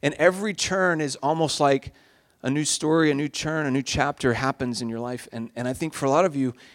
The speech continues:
if you were gonna chart your life out and you were actually gonna p-, chart all those new chapters, you could see all the significant things that God has done and all the things that he's teaching you.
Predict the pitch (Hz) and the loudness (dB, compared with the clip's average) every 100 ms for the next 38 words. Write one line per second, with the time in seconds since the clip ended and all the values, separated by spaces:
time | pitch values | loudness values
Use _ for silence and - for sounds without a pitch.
0 | - 131 165 208 214 185 151 123 - - | -16 -10 -6 -2 0 2 0 -2 -6 2
1 | 160 156 135 120 135 147 113 110 113 123 | 2 2 0 0 2 0 0 -2 -2 2
2 | 143 127 127 - 131 131 - - - _ | 4 4 2 0 0 2 0 -6 -20 _
3 | _ - - _ - 165 151 139 127 143 | _ -20 -20 _ -2 4 4 4 2 4
4 | 131 123 120 131 131 120 131 139 123 - | 4 2 -2 -2 -4 -6 -10 -8 -6 -4
5 | 131 147 160 - 139 127 117 117 127 113 | -2 -2 -4 -4 -6 -6 -6 -4 -4 -4
6 | 113 107 113 101 90 85 92 - - - | -4 -4 -4 -4 -6 -6 -12 -20 -20 -10
7 | 104 120 135 120 117 113 101 - 104 - | -4 -4 -4 -6 -8 -8 -10 -10 -12 -12
8 | 104 95 95 | -10 -10 -12